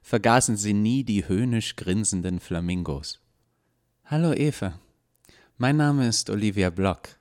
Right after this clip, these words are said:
Ich habe bereits viel über dich gehört. Wie geht es dir?“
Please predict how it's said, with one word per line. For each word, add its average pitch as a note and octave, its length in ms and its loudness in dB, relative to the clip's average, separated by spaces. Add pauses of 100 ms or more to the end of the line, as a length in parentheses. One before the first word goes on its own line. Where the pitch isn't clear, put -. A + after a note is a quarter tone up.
(360)
Ich - 160 -6
habe F#2 220 0
bereits F2+ 440 -2
viel A2+ 340 -2
über F#2+ 180 -2
dich - 200 -6
gehört. F#2 380 -6 (840)
Wie G#2 120 0
geht F#2+ 200 -2
es - 140 -6
dir?“ A#2+ 220 -6